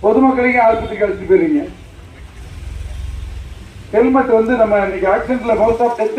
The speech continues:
வந்து ஹெல்மெட் போடாதனால தான். அது இல்ல, இந்த ஒரு நாள் பேச்சு, ஒரு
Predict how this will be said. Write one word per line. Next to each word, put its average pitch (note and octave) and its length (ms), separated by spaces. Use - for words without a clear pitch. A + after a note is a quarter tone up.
வந்து A3 280
ஹெல்மெட் A3+ 340
போடாதனால G3+ 460
தான். F3 120
அது E3+ 200
இல்ல, E3 200
இந்த F3+ 140
ஒரு A#3 160
நாள் B3 220
பேச்சு, G#3 260
ஒரு A3 100